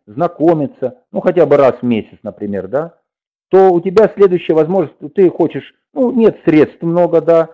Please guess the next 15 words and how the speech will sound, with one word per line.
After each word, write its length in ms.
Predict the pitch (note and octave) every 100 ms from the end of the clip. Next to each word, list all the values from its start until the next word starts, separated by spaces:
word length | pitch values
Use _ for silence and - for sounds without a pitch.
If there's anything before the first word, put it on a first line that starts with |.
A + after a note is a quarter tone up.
| _ -
по 80 |
каким-то 400 | D#3 F3 G3+ D#3
причинам, 520 | - C#3 - G3 F3 E3 _ -
то 160 | D#3+
следующие 460 | D#3 G#3 D#3+ - -
пятьдесят, 580 | D3 D#3 D#3 G3+ G3 _ _ _ _ _ -
э, 160 | A#2
восемь, 460 | A#2 F#3+ - D#3 D3
э, 480 | G#2 A#2+ A#2 A2+ A2+
на 160 | C3+
восемь 300 | E3+ E3 A#2+
месяцев 480 | A#2+ C3 - E3+ - _ _
рассрочку 720 | A#2+ C3+ D#3 E3+ - C3+ - -
по 100 | C3
пятьдесят. 580 | C#3+ A#2+ A#2+ G2 E2+